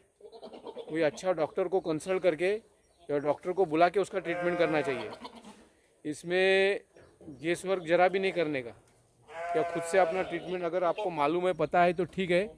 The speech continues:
तो भी डॉक्टर को consult करके आप treatment करो।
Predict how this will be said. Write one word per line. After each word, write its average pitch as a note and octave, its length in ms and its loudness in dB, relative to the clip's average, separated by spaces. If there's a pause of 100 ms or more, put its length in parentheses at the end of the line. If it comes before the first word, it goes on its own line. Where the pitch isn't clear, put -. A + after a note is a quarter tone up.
(420)
तो F3 100 0
भी A3 100 -2
डॉक्टर G#3 260 4
को G3+ 140 2
consult F#3+ 340 -2
करके F#3 200 0
आप F#3+ 160 0
treatment D#3 360 -2
करो। A#2+ 180 -4